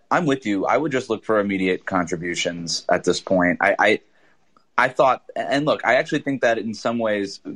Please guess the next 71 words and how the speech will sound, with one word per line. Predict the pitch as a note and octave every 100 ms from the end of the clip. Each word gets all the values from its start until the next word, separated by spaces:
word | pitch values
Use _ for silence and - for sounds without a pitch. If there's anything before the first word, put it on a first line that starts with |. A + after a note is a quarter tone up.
| -
falling | A2+ A2+ A2+
all | G#2+
the | G#2
way |
to | G2
seven | - F#2+ G2 A2+
is | G2
almost | G2+ G2+ G2 G2
a |
blessing | E2+ F#2 - F#2+
in | F#2
disguise | F2+ G2 G2+ D#3+ D#3+
for | G2
the |
Warriors, | F2 E2+ D2+ D#2+
because | - G2 G2+
if | G2 G2
you're | B2+
in | C3
the |
top | - C3 A2+
six, | - D3+ - -
you're | G#2+
almost | A2+ A#2+ -
forced | - B2+ C#3
to | -
be | A2
like, | G#2 G2+
"Hey, | C3+ D3 G2 - _ _ _ _ _ _
Jonathan | B2+ C#3 E3 E3
Kuminga's | D3+ A#2+ C3 B2 -
here. | A2 G#2
We | G2 G#2
know | A2 B2
he | C#3
can't | A#2+ B2 A2
play | - G#2+ G#2+
for | G#2+ F#2+
us | F2+
right | F#2+ F#2
away, | F2+ F2+ F2 F2 E2+ _
uh, | F#2 F2+ F2+ F2
and | G2
we | F#2+
can't | A#2
really | G2+ G#2+
give | G2+
him | G2
playing | G2 G#2 G2+
time, | F#2 F#2
but | G2
his | F#2+
upside | G#2+ G#2 A2+ G2
is | F#2
such | G2+ F#2+
that | -
we | F2+
have | F2 F2+
to | E2
take | F2+ F2
him." | A#2+ D#3+ D#3+ _ _ _ _ -
And | G#2+
I | B2
think | D3
that | D3+
would | D#3
be | E3
a |
nightmare | D3+ D3+ D#3+ D#3
pick | D3 F#3 -
for | B2 A#2